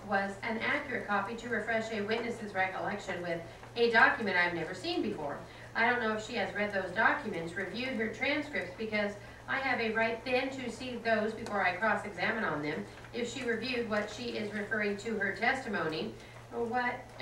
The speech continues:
we can do is take a recess and let her listen to the tape of what she said. Do you have the tape here if you want to do that?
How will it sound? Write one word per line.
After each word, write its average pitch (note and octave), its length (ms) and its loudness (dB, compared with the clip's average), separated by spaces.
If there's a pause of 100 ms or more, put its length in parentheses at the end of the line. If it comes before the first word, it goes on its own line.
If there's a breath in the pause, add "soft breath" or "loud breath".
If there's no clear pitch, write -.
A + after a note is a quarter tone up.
(100)
we C#4+ 140 2
can C#4 160 -2
do B3 280 -2
is A3 300 0
take A3+ 240 -4
a G#3 100 2
recess G3+ 460 0
and G3 140 -2
let F#3+ 120 4
her F#3 120 2
listen F#3+ 260 0
to F#3 140 -6
the E3+ 120 -4
tape G3+ 280 -2
of D#3+ 140 -2
what D#3+ 220 -2
she E3+ 140 -4
said. F3 440 0 (420 loud breath)
Do D4 80 -2
you G#4 120 4
have D4+ 240 4
the G3+ 60 0
tape G3 240 -4 (120)
here G#3 260 0
if F#3 240 -2
you E3+ 60 -4
want E3+ 240 0
to F#3 60 -6
do F3 240 -2
that? E3+ 280 0